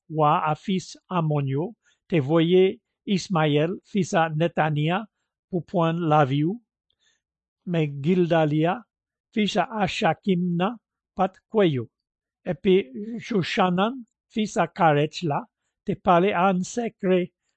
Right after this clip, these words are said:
ak Gildalia nan Mitzpa. Li te di, "Kite mwen ale touye Ismayèl, fis a Netania, e pèsonn pa t konnen.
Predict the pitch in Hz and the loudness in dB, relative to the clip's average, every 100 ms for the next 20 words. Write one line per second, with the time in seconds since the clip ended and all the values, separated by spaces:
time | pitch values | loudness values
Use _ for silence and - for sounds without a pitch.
0 | - 170 160 _ _ - 160 156 151 147 | -4 -4 -4 _ _ -2 2 4 4 4
1 | 143 165 196 - 160 165 196 - - 127 | 2 0 -2 -4 -4 -2 -2 -6 -10 -10
2 | - _ _ _ _ _ _ 160 135 190 | -10 _ _ _ _ _ _ -6 0 0
3 | 151 208 175 - _ _ _ _ 202 180 | 0 -4 -6 -12 _ _ _ _ -8 2
4 | 202 190 208 - 170 180 190 - 196 180 | 2 2 0 0 0 2 0 -2 0 2
5 | 190 202 214 190 196 151 135 139 180 - | 0 0 -4 -4 -2 0 0 0 -4 -10
6 | _ 208 - 196 175 - 165 170 - 156 | _ -4 0 0 0 -2 -2 -2 0 -2
7 | 143 139 143 202 - _ _ - - - | 0 -2 -2 -6 -12 _ _ -8 -8 0
8 | 180 - 208 190 - 202 - - 196 156 | 0 2 -2 -4 -2 -4 -4 -4 -2 -2
9 | 123 | -4